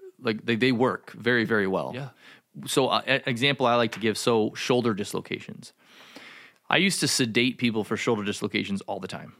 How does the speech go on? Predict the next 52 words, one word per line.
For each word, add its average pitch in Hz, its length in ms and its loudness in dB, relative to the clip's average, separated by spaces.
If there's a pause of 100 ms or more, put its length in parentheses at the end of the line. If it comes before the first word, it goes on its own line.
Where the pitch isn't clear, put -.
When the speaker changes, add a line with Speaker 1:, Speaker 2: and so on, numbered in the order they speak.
(140)
Speaker 1:
right? 107 300 0
I'd 95 160 -6
give 104 200 -2
'em, 98 280 -2
you 101 100 -2
know, 92 80 -6
ketamine, 117 760 2 (240)
that 113 140 -2
type 110 160 0
of 101 80 -4
thing, 110 540 2 (420)
you 110 200 -8
know, 95 60 -6
knock 107 240 0
'em 110 100 0
out 113 160 2
for 110 140 2
a 110 40 4
minute, 110 420 2 (280)
put 123 120 0
the 107 60 -4
shoulder 107 260 0
back 101 220 -4
into 104 140 -4
place. - 320 -12 (400)
I 120 120 2
then 165 240 4
learned 127 560 4
how 127 140 2
to 117 100 2
do, 113 260 2
and 104 80 -4
I 101 60 -8
forget, 104 460 -2 (480)
I'll 104 120 -4
have 127 140 2
to - 60 -6
look 110 180 0
it 98 80 -4
up, 95 140 -6
but 104 80 0
I 104 40 -4
forget 120 200 -4
what 123 100 -2
the 110 60 -10
technique's 110 480 -4
called. 110 500 0 (720)
I 110 280 -10
wish 101 140 -6
I, 104 120 -8
I 107 160 -6 (180)
wish, 123 160 -10